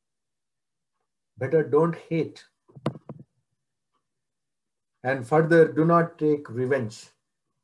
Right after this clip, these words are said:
In Leviticus chapter nineteen, verse eighteen, it says, "A young man was coming to Jesus Christ."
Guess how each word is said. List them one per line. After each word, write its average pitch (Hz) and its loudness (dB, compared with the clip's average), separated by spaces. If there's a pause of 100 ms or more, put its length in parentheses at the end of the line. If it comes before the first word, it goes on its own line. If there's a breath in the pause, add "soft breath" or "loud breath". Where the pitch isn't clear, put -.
(280)
In 120 -4
Leviticus 147 0
chapter 123 -6
nineteen, 127 -6
verse 123 -6
eighteen, 123 -12
it 110 -14
says, 101 -20 (3000)
"A 156 6
young 220 6
man 226 6
was 214 4
coming 226 4
to 240 4 (120)
Jesus 233 0
Christ." 139 -2